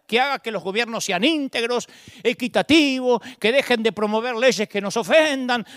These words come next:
No queremos un Mesías sufriente. Y Jesús tampoco disfrutaba saber que iría a la cruz. Satanás le sugirió a Jesús que se arrojara desde lo más alto para poner a prueba el cuidado de Dios.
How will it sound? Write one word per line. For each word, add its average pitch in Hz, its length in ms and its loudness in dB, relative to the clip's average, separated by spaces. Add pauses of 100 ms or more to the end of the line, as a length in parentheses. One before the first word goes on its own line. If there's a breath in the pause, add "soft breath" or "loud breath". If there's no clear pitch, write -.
No 294 180 -4
queremos 320 500 -2
un 196 100 -4
Mesías 185 360 -2
sufriente. 165 720 0 (560 soft breath)
Y - 80 2
Jesús 571 320 2
tampoco 523 580 6
disfrutaba 156 540 0
saber 180 300 0
que 180 100 0
iría 170 140 2
a 156 40 0
la 135 100 2
cruz. - 480 -6 (1500)
Satanás 131 360 -4 (120)
le 311 60 2
sugirió 220 540 0
a 294 40 2
Jesús 254 380 0
que 214 120 2
se - 120 0
arrojara 165 560 0
desde 151 240 0
lo 151 120 2
más 330 280 0
alto 285 320 4
para 196 240 -2
poner 302 240 2
a 302 40 0
prueba 294 280 2
el 269 100 0
cuidado 233 380 0
de 165 100 2
Dios. 370 480 -4